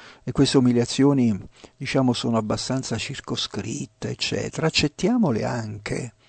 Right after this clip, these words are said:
come forma, appunto, di, eh, per, per capire, per capire,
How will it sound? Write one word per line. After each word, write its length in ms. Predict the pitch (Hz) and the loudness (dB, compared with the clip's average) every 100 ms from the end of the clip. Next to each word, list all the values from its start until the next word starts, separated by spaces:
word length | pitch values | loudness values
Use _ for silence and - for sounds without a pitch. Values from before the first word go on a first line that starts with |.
| _ - - - - | _ -20 -20 -20 -20
come 280 | - 135 117 | -2 2 2
forma, 680 | - 143 131 139 117 113 - | 2 0 0 -2 -2 -2 -6
appunto, 920 | - _ 135 131 151 - 143 151 - | -14 _ -6 -6 -6 -4 0 0 -4
di, 460 | 113 123 127 123 - | -10 -6 -2 -2 -4
eh, 360 | 143 117 110 104 | -10 -8 -8 -6
per, 300 | - 135 - | -6 -6 -8
per 240 | - 139 - | -4 -4 -2
capire, 760 | 190 180 170 185 208 233 226 - _ | -4 -2 -2 0 2 2 0 -4 _
per 180 | 120 117 | -8 -8
capire, 680 | - - 131 139 156 185 | -6 -2 0 0 0 -2